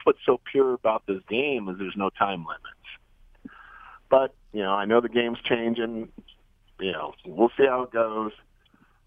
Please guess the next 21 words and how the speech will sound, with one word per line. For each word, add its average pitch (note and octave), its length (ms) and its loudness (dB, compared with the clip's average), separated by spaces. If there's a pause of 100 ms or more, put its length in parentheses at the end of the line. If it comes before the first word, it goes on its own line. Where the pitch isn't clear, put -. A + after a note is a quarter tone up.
Um, F2 420 -6 (1700)
you - 60 -12
know, - 160 -8 (180)
it's, F#2 140 -4 (120)
it's A#2+ 220 4
funny. D3 240 4
It's G#2+ 280 -4
kind B2+ 200 -2
of A2+ 140 -4
a, G2 440 0 (1300)
a - 60 -12
different B2+ 340 4
argument. A#2 520 -2 (100)
They G2+ 80 -4
wanna C3 320 -2
see C#3 160 -2
hits C#3 300 2
and A#2 80 -16
home C3 220 -6
runs. C3+ 560 -4 (760)
<laughs> C#3+ 60 -10